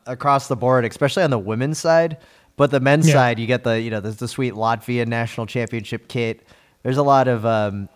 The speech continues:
Speaker 1: good kits that tend to go through there, but, uh, I, I think that we are, uh, in n-, near, near agreement, but, uh, a solid shout to, uh, discuss, uh, that team. Um, so then that brings us to the last category, which actually,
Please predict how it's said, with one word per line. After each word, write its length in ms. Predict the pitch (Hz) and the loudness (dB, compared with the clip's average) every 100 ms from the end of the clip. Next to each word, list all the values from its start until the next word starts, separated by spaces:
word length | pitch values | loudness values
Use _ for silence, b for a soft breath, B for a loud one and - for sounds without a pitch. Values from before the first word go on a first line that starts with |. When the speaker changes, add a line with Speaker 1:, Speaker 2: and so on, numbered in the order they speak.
| _ - | _ -6
Speaker 1:
good 200 | 135 - | -6 -4
kits 200 | 131 120 | -6 -6
that 100 | 110 | -8
tend 160 | 123 110 | -6 -6
to 40 | |
go 140 | 101 98 | -6 -8
through 200 | 104 101 | -8 -10
there, 200 | 95 90 | -8 -10
but, 200 | 90 92 | -10 -10
uh, 220 | 92 87 | -8 -8
I, 140 | 113 117 | -6 -4
I 140 | 113 | -4
think 200 | 120 110 | -4 -4
that 140 | 110 98 | -4 -4
we 160 | 104 | -2
are, 220 | 98 95 82 | 0 -2 -2
uh, 260 | 110 98 - | -4 -4 -4
in 440 | 127 107 90 - - - | -4 -4 -6 -10 -20 -12
n-, 260 | 160 185 160 | -6 -2 4
near, 300 | 135 120 110 | 6 6 2
near 280 | 117 110 104 | 0 0 0
agreement, 480 | 95 104 98 - 104 | 0 0 -2 -4 -4
but, 120 | 104 | -2
uh, 180 | 98 92 | 0 -2
a 160 | - 107 | -4 -6
solid 500 | - - 104 95 90 | -6 2 2 4 0
shout 340 | - 98 90 - | -2 0 0 -4
to, 160 | 80 - | -8 -4
uh, 180 | 78 - - | -6 -8 -8
discuss, 520 | 101 - 87 - - - | -8 -4 -6 -6 -8 -6
uh, 240 | 85 85 - | -6 -6 -6
that 200 | 71 - | -6 -6
team. 200 | 117 98 - B B B B - | -8 -8 -10 B B B B -2
Um, 260 | 147 156 | -2 -2
so 160 | - 202 | -4 0
then 200 | 208 208 | 0 0
that 260 | 254 196 | -2 -2
brings 240 | 180 208 196 | -2 -2 0
us 140 | 190 | -4
to 120 | - 175 | -4 -4
the 100 | 165 | 0
last 340 | 147 190 202 | 2 0 -2
category, 400 | - 160 170 147 | -2 -2 0 0
which 200 | 135 127 | 0 -4
actually, 440 | 98 147 - 160 | -8 -10 -6 -4